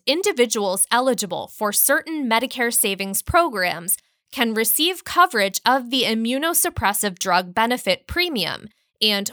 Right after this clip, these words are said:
for qualified Medicare beneficiaries, cost sharing as well. So, what does this mean for your insurance business? Even though a few changes have occurred,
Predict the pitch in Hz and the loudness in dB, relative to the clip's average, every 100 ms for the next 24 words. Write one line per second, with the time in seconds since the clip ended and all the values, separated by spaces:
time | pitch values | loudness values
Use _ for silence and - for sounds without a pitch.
0 | - 220 202 - 294 370 302 - 175 165 | -6 -6 -6 2 6 6 4 2 2 2
1 | 190 208 196 202 240 196 185 185 185 185 | 0 0 0 0 0 0 2 0 0 -2
2 | 214 - 180 156 156 - - - - - | 0 0 -2 -4 -6 -6 -8 -10 -4 6
3 | 277 294 - - 165 175 - - - 190 | 6 6 0 0 0 -4 -8 -10 -6 -4
4 | 185 190 - - - _ _ _ _ _ | -4 -6 -8 -10 -16 _ _ _ _ _
5 | _ - - 254 220 202 - 262 440 453 | _ -6 2 4 4 0 -6 -2 2 0
6 | 269 277 - 220 175 - - - 226 202 | 2 0 0 -2 -4 -8 -10 -4 -2 0
7 | 202 190 202 208 180 175 - 180 - - | -2 0 0 0 -2 -4 -8 -6 -8 -8
8 | - - - _ _ 285 440 480 320 294 | -2 0 -2 _ _ 0 2 2 4 2
9 | - 262 262 - 262 254 208 170 - 233 | 0 -2 0 0 0 0 -2 -4 -4 0
10 | 196 185 208 - 214 185 151 165 | 0 0 -8 -6 -4 -4 -6 -12